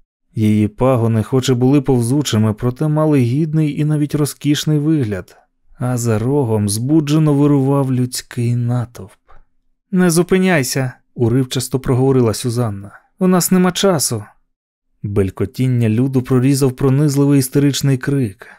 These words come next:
Його супроводжували схвальні вигуки і навіть аплодисменти. Так плескали у долоні люди після вистави у казино в Атлантик-Сіті, де Едді якось побував.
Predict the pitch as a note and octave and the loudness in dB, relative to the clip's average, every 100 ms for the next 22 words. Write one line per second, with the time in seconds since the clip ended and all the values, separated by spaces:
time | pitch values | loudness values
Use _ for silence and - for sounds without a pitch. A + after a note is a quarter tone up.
0 | _ G#2 G2+ F#2+ A#2 B2 A#2+ A2+ B2+ B2 | _ -4 -2 -2 -2 -4 -2 0 0 2
1 | A#2+ A#2+ A2 - C#3 C3+ B2+ A2+ D#3 B2 | 2 2 0 0 2 2 2 2 2 0
2 | A2 A2 G#2 C#3 D3+ D3 D3 D#3 D3+ D3 | -2 -2 -2 -2 -4 -2 -2 0 -2 -2
3 | - D#3 D#3 G#2+ - G#2+ - _ _ _ | -2 -2 -4 -6 -12 -20 -20 _ _ _
4 | - D3+ D3 - A#2 - D3 D3 C#3 C#3+ | -4 -4 -2 -2 -2 0 2 2 2 2
5 | D3+ D3 C#3+ C#3+ D#3 C#3 C#3 B2+ C#3+ C3+ | 2 2 2 2 2 2 0 0 2 2
6 | C3 D3 C#3+ C#3 C3 B2+ B2+ C3 C#3 B2+ | 2 2 2 2 2 0 2 2 2 0
7 | B2+ C3 A#2+ C3 B2 - D3+ A#2+ - G#2 | 2 0 0 -2 -4 -2 0 0 0 0
8 | G#2 G#2+ G#2+ G#2 G#2+ G2+ G#2 - A2 A2 | 2 2 0 0 0 0 -2 -4 -4 -2
9 | A#2 A2+ F2+ - - | -2 -4 -6 -12 -20